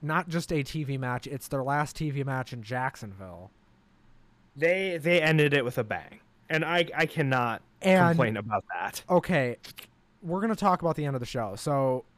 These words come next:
Speaker 1: M J F wins with the chair shot by Spears. And they look like they're gonna go off air.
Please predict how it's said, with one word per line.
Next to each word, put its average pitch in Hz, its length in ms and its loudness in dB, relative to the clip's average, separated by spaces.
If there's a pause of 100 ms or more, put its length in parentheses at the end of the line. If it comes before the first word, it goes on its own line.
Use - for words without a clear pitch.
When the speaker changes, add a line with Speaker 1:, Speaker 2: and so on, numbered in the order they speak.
(440)
Speaker 1:
M 170 140 0
J 196 160 2
F 190 160 2
wins 165 400 0
with 156 140 -2
the 143 60 -10
chair 143 280 0
shot 113 420 -4 (360)
by 123 360 -6
Spears. 104 760 -12 (1080)
And 135 480 -2
they 135 100 -4
look 160 220 -2
like 180 160 0
they're 165 100 0
gonna 160 140 -2
go 151 160 -2
off 143 240 0
air. 117 460 -6